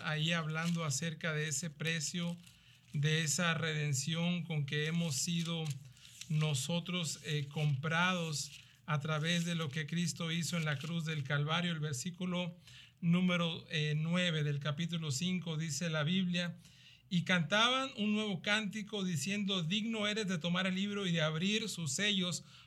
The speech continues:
porque tú fuiste inmolado y con tu sangre nos has redimido para Dios". Lo único que puede traer,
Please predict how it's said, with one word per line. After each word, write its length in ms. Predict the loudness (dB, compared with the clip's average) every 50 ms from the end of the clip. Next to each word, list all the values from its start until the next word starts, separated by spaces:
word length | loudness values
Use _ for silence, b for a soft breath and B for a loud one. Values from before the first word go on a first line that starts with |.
| B -2
porque 300 | 0 0 0 2 0 -2
tú 240 | -2 -2 -2 -2 -2
fuiste 640 | -4 -4 -2 0 0 0 0 -2 -2 -4 -4 -4
inmolado 800 | -2 -2 -2 0 2 2 2 4 4 4 4 4 4 2 2 0 -2
y 140 | -2 -4 -2
con 300 | 2 2 2 2 2 0
tu 120 | -2 -2
sangre 640 | 0 2 2 2 2 0 -2 -2 0 0 -2 -2 B B B B B B 0
nos 380 | 2 4 6 6 4 2 2 4
has 400 | 6 6 8 8 6 4 2 0 -2
redimido 1000 | -2 0 2 2 2 2 2 2 2 4 4 4 4 4 2 0 0 -2 -4 -4 0
para 400 | 2 2 2 2 2 0 0 0
Dios". 400 | 0 0 0 0 -2 -6 -8 B B B B B B B B B B
Lo 160 | 2 4 4 4
único 480 | 4 4 2 2 0 0 -2 -6 -4
que 100 | -2 -2
puede 320 | -2 0 2 2 2 2 2
traer, 640 | 2 6 6 8 10 10 10 10 10 8 4 0